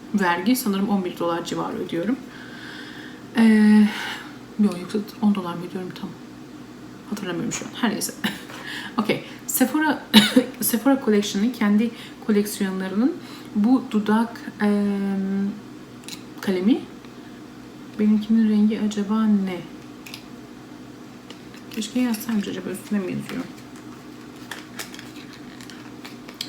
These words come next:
Şöyle açıp göstereceğim size. Bütün temennim, bütün arzum çarçabuk çıkarabilmek yönünde. Videonun bir buçuk dakikası ben daha hiçbir şey yapmadan geçti.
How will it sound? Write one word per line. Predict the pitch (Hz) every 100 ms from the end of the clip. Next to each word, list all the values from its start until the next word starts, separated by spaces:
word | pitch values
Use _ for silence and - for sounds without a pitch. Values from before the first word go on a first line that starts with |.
| - -
Şöyle | - - 135 202 233 - - - - - - - - -
açıp | - -
göstereceğim | - - - - - 165
size. | - - 208 - - - - - - - -
Bütün | - 208
temennim, | - 185 175 180 190
bütün | 190 196
arzum | 180 180 180 220 - - - - - -
çarçabuk | - 190 - 180 -
çıkarabilmek | - 190 185 180 180 -
yönünde. | 170 165 170 220 277 - - - - - - - - - - - - - - 214
Videonun | 202 214 220
bir | 240
buçuk | 208 -
dakikası | 208 - 208 -
ben | 202 196
daha |
hiçbir | 208 208 -
şey | 196
yapmadan | 190 180 175 175
geçti. | 165 165 -